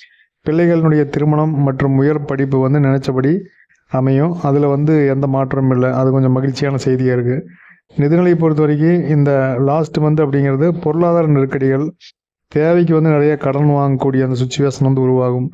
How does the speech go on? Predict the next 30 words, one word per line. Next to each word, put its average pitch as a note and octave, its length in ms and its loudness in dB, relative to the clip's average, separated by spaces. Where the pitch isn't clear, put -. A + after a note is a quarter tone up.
இந்த C#3 220 -2
ஏழரை D3+ 340 0
சனி C#3+ 300 -2
காலத்துல C#3 400 0
வந்து D3 200 0
கடந்த C#3 440 0
பத்து C3 240 -2
வருஷமா C#3 360 0
வாங்கின C3+ 340 0
கடனே C3+ 360 -2
போதும். C#3 380 -2
So - 220 -4
நீங்க C#3+ 240 2
புதுசா F3 440 0
வந்து D#3+ 240 0
கடன் D3+ 320 -2
பட்டு D3 280 0
அதை C#3+ 160 2
நீங்க C3+ 200 2
செய்யணும் C#3+ 440 0
அப்படின்னு C3 280 -2
சொல்லி C#3 180 2
நீங்க C3 240 2
எதையுமே, B2+ 320 2
ஆ, B2 220 0
புது D3 240 -2
கடன் D3 280 0
வாங்காதீங்க. C3 640 0
ஏன்னா C3+ 240 2
வந்து C#3+ 240 2